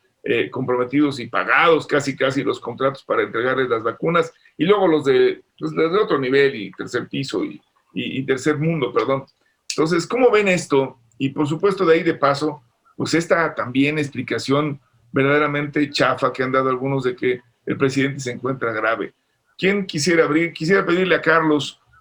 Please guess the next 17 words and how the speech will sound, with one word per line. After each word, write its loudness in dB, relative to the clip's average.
que -2
además 0
tomara 0
en -4
manos -4
esta -2
definición -2
de -2
el 2
Big -4
Pharma 2
y -4
nos 0
los -2
explicara, -2
sema-, -8
amigo. -10